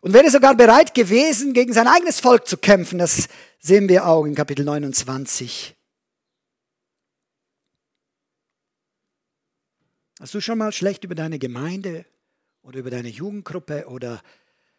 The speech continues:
über andere Christen geredet? Dich sozusagen mit dem Feind verbündet und dann von, von außen so, tsch, friendly fire nennt man das, losgelassen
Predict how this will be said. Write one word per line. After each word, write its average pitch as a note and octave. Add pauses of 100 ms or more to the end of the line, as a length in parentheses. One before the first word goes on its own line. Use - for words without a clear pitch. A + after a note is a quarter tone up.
(280)
über -
andere F3
Christen G3
geredet? D3+ (1300)
Dich -
sozusagen F3
mit D#3+
dem C3+
Feind A#3
verbündet F3
und D#3+
dann E3
von, D3 (260)
von D#3
außen F#3+
so, D#3+
tsch, - (640)
friendly G#3+
fire F#3
nennt C3+
man C3+
das, D3 (680)
losgelassen E3